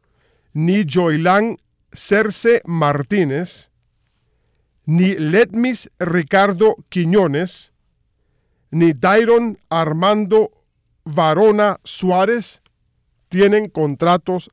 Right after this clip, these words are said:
de Grandes Ligas. Ahora, todos ellos están en la página oficial de, este, récords de las mayores, habiendo tras jugar en Cuba, por supuesto, pero ninguno de ellos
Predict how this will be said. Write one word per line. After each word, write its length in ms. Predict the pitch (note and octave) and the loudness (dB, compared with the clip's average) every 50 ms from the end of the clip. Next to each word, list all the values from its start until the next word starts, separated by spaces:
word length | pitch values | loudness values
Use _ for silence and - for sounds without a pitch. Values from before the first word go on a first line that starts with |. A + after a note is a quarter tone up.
| - | -18
de 180 | D3 C3+ D3 C3 | -10 -8 -8 -6
Grandes 500 | B2 C#3+ D3 D3 D3 D3+ D3+ D#3 C3+ - | -4 -2 -2 -2 -2 -2 -4 -6 -6 -4
Ligas. 380 | G3+ G3+ F3 B2 G2+ F2+ - _ - | -4 -4 -4 -4 -6 -10 -10 _ -6
Ahora, 400 | C#3+ D3 F3 G#3+ G3 B2+ G2+ - _ _ _ _ _ _ _ _ _ _ _ _ _ _ _ | -2 2 2 2 2 0 -4 -10 _ _ _ _ _ _ _ _ _ _ _ _ _ _ _
todos 360 | - F#3+ G#3 G#3 A3+ G#3 - | 0 0 4 4 4 4 4
ellos 360 | G#3+ G#3+ G#3+ F3+ A3 G#3+ - - | 4 2 4 4 2 0 0 -2
están 720 | - F3 C#3+ - - - - G3 A#3+ B3+ G#3 D3 A2+ G#2+ _ _ _ _ _ _ _ _ _ - | -6 -4 -4 -4 -6 -2 0 2 2 4 2 0 -2 -6 _ _ _ _ _ _ _ _ _ -6
en 160 | F3 D#3+ E3+ D3+ | -4 -2 -2 -2
la 120 | C#3+ C#3 | -4 -4
página 560 | - - F3 E3+ D3+ F3 E3+ E3+ E3 D#3 - _ | 0 0 0 0 0 -2 0 0 0 0 -2 _
oficial 720 | - E3 C#3+ - D#3 C#3 - - F3+ E3+ C#3+ C3+ C#3 D#3+ - _ _ _ _ _ _ _ _ _ _ _ _ _ _ _ _ _ _ _ _ _ | -8 -8 -8 -6 -8 -10 -6 -2 -2 0 0 -2 -4 -8 -12 _ _ _ _ _ _ _ _ _ _ _ _ _ _ _ _ _ _ _ _ _
de, 300 | - D3+ D3+ D#3+ E3 - | -4 -2 0 0 -2 -2
este, 560 | - D#3+ C#3+ - _ - D3 C#3 C3+ C3+ C3 B2 | -4 -8 -8 -8 _ -6 -4 -2 -2 -2 -4 -4
récords 480 | B2 E3 G3+ F#3+ C#3+ - D#3+ D#3+ C3+ | 0 0 0 0 0 -2 -4 -4 -2
de 120 | B2+ D3 C#3 | -2 -4 -4
las 120 | C#3 B2+ | -2 -4
mayores, 600 | B2+ C3 C3+ C#3 F3 D#3+ C3+ B2+ D3 - - - _ _ _ _ _ _ _ _ _ _ _ _ _ - | -4 -6 -4 -2 -2 -2 -2 -4 -8 -12 -14 -20 _ _ _ _ _ _ _ _ _ _ _ _ _ -10
habiendo 560 | C#3 C3+ C3+ C3+ D3 D#3+ D#3+ E3+ E3 D3+ C#3+ _ _ _ _ _ | -8 -4 -2 -2 -2 -2 -2 -2 -4 -4 -6 _ _ _ _ _
tras 200 | - E3 D#3+ C#3+ | -8 -6 -6 -6
jugar 360 | - - C3 A#2+ C3+ C#3+ D3 C#3+ | -6 -6 -6 -4 -2 -2 -2 -2
en 120 | C3 B2+ | -4 -6
Cuba, 400 | A2+ C3+ F3+ F3 D3 B2+ B2+ C3+ | -4 -2 -2 -2 0 -2 -6 -8
por 160 | - C3+ A#2+ | -8 -10 -12
supuesto, 500 | - A#2+ A#2 C#3+ D3+ C3+ - - D3+ D3+ _ _ _ _ _ _ _ _ _ | -12 -10 -6 -4 -4 -4 -4 -8 -14 -14 _ _ _ _ _ _ _ _ _
pero 220 | - D#3+ D#3 D#3 | -4 -2 -2 -2
ninguno 480 | C#3+ D#3 C#3+ C#3+ C3+ E3+ G3+ G#3+ G#3 F#3+ | -2 -2 -4 -2 2 2 2 2 2 0
de 160 | E3 D#3+ E3+ | 0 0 0
ellos 340 | F3+ E3+ D#3+ F3 D#3+ - - | -2 -2 -2 -4 -6 -6 -12